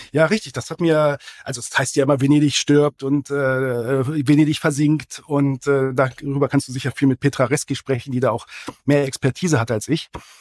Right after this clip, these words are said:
Ich sehe es auf jeden Fall ein bisschen optimistischer und mein Schwager hat mir was sehr Interessantes gesagt.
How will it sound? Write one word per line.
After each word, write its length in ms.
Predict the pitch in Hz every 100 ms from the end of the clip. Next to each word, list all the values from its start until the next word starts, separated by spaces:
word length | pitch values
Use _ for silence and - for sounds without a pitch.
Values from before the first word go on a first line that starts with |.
| _ _
Ich 120 | 135
sehe 60 | 190
es 80 | 175
auf 160 | 160
jeden 140 | 175 170
Fall 140 | 160
ein 60 | 143
bisschen 200 | 160 160
optimistischer 720 | 147 - 147 - 202 - 185 165
und 140 | 143
mein 140 | 127
Schwager 300 | 123 143 160
hat 100 | 170 160
mir 140 | 131
was 120 | 127
sehr 80 | 156
Interessantes 480 | 143 131 156 180 135
gesagt. 380 | 110 120 160